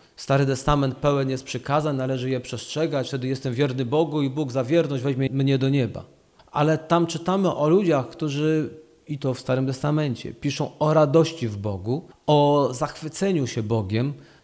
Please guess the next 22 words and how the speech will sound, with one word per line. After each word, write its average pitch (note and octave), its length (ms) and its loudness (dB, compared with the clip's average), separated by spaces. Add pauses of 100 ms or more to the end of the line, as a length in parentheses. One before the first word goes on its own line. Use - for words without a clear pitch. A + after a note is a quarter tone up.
czyli C#3 220 2
o D#3 140 2
doświadczaniu E3 800 2
tego A2+ 300 -4
Boga. G#2+ 380 -8 (640)
I D3+ 60 4
zobaczcie, E3+ 580 4 (220)
porównajcie, E3 560 4
co F#3+ 160 0
jest F3 440 2 (260)
Ewangelia D3 500 4
Jana, D#3+ 340 6
czternasty D#3+ 720 2
rozdział, D#3+ 260 6
piętnasty D#3+ 520 -2
werset. D3+ 580 -2 (380)
Jezus D3+ 300 4
tam D3+ 180 2
powiedział, D3+ 540 2 (440)
„Jeżeli E3 400 6
mnie D#3 280 8
miłujecie, E3 840 6